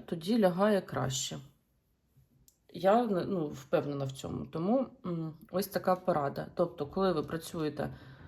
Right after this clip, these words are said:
з ось цією ниточкою, то краще брати крупненьку голку. Що стосується стіпків, наприклад, то вже по вашому смаку. Мені, е,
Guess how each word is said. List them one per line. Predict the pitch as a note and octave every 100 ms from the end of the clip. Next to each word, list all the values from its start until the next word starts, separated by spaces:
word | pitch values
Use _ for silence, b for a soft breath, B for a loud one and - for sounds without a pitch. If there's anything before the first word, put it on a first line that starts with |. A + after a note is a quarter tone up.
| B
з | D#3+ D#3
ось | - E3+
цією | - F#3 F#3
ниточкою, | D4+ G4+ - - - C4 C4 - - b b b b b b _ _ _ _
то | - B3 C#4 G#3+ - - E3
краще | - F3+ A#3 G#3
брати | E3 G3 F#3
крупненьку | - E3+ F3+ G3+ G3
голку. | E3 D#3 C#3 C3 C3+ B2+ - _ _ _ _ _ _ -
Що | - C#4
стосується | F4 C4 A#3+ C4+ - A3+
стіпків, | A3 - G#3 - F4 D4
наприклад, | G#3+ - - - C3+ C3+ - b b b b b b b
то | - B3 C#4+
вже | A3+ G3 A3
по | G#3+
вашому | E3+ F3 G#3 F3+ F3
смаку. | - E3+ - C#3 C3+ C3+
Мені, | D3 E3+ A3 A#3+
е, | - - D3 C#3+